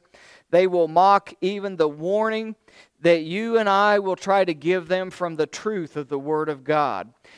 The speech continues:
As you try to save their souls from the eternal fires of hell that was prepared for the devil and his angels,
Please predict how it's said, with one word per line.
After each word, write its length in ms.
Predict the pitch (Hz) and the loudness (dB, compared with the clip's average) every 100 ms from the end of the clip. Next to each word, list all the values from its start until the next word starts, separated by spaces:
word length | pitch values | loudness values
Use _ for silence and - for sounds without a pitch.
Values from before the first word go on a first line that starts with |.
| _ | _
As 240 | 151 165 175 | -2 -2 -4
you 120 | 202 | -10
try 460 | - 190 214 220 214 | -6 0 4 4 2
to 200 | 170 156 | -4 -8
save 440 | - 208 208 190 | -4 0 0 -2
their 160 | 170 160 | -4 -6
souls 560 | - 202 208 208 208 | -4 -2 0 0 -4
from 180 | - 175 | -8 -6
the 160 | 165 160 | -4 -4
eternal 580 | 151 - 214 214 190 180 | -6 -8 -6 -4 -4 -4
fires 600 | - 180 190 202 202 170 | 0 2 2 0 -2 -6
of 140 | 143 | -8
hell 380 | 151 202 208 202 | -4 2 2 0
that 120 | 170 | -4
was 200 | 143 - | -8 -10
prepared 600 | - 151 - 214 214 202 - - _ | -12 -10 -4 -2 0 -2 -6 -20 _
for 120 | - | -8
the 120 | 160 151 | -6 -2
devil 480 | 160 208 196 208 | 2 2 2 0
and 120 | 185 160 | 0 0
his 220 | 147 131 | -2 0
angels, 640 | 196 220 202 208 208 185 | -2 -2 -4 -4 -4 -8